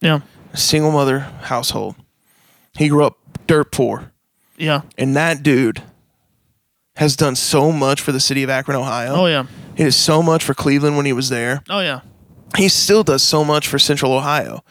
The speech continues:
Speaker 1: Yeah, his
Speaker 2: Like
Speaker 1: school, his, uh, um, his I Promise school
Speaker 2: Yeah.
Speaker 1: that he opened up in downtown Akron, yeah.
Speaker 2: And, and we tell him all the time, like, we, we have consistently told him to shut up.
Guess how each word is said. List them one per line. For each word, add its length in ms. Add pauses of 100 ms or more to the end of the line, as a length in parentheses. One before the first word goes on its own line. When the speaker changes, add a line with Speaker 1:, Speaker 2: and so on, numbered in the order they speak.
Speaker 1:
Yeah, 200
his 140
Speaker 2:
Like 100
Speaker 1:
school, 300
his, 340
uh, 320 (280)
um, 120
his 140
I 140
Promise 360
school 360 (100)
Speaker 2:
Yeah. 180
Speaker 1:
that 60
he 80
opened 240
up 120
in 60
downtown 360
Akron, 340
yeah. 140
Speaker 2:
And, 80
and 220
we 120
tell 240
him 160
all 180
the 60
time, 540 (800)
like, 460
we, 220
we 200
have 100
consistently 500
told 260
him 120
to 60
shut 260
up. 200